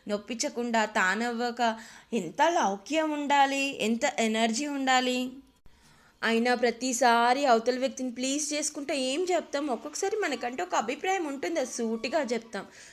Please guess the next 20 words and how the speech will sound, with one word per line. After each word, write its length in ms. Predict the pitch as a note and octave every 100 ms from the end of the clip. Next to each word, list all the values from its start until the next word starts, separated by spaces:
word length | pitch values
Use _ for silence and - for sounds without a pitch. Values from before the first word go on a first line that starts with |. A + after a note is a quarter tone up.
| -
సూటిగా 460 | - G3+ F#3+ G3 G3+
చెప్పినప్పుడే 840 | G3 G3 F#3+ A#3+ B3+ C4+ C4 A3+
మనం 280 | G#3+ G#3 A3 -
ఎనిమీస్ 380 | A3+ A3 A#3+ B3
అయిపోతాం 480 | A3+ G#3 G3+ B3 E4+
వాళ్ళకి. 460 | E4 A3 F#3+ F#3 - - - -
అలా 380 | G3+ G#3+ G#3+ B3+
వాళ్ళకి 460 | D#4+ D4+ D4+ D4+ D4 B3
ఎనిమీస్ 340 | A#3+ C4+ C#4+
కాకుండా 460 | B3+ B3+ B3+ B3 A#3
ఉండాలంటే 920 | A3+ G#3+ A#3 A3+ G#3+ G#3 G#3 G#3 - - _ - -
ఏదో 380 | C4+ C#4+ D4+ E4
ఒకటి 200 | D#4+ C#4+
చెప్పి 300 | A3+ A#3+ C4
ఫ్రెండ్లీగా 600 | C4 C#4 A#3+ C4 D4+ D4+
ఉండడమే 400 | C#4+ C4+ C4+ C#4
బెటర్ 320 | C#4+ B3+ A3+ B3
ఏమో 240 | B3+ B3+
అని 200 | C#4 D4+
అనిపిస్తుంది. 720 | A3+ A3 A#3+ A3+ G#3+ F#3+ F3